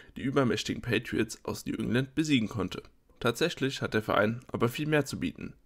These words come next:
denn man blickt auf eine fast neunzigjährige Vergangenheit mit Höhen und Tiefen zurück. Also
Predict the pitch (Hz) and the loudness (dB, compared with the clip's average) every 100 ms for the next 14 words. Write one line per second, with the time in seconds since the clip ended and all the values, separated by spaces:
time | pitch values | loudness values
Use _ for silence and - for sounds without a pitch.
0 | - - 62 - - - - - - 117 | -6 -4 -4 0 -2 -2 -20 -8 2 2
1 | 123 131 127 - - - 135 110 113 110 | 2 -4 -4 -6 -4 -2 4 4 2 -2
2 | 107 101 104 117 135 143 - - - 104 | 2 2 2 0 -2 -6 -18 -10 -8 0
3 | 101 117 127 - 156 180 147 110 - - | 2 2 -4 -8 -4 -2 0 0 -2 -6
4 | - - _ - 101 101 123 180 | -8 -20 _ 0 2 4 4 2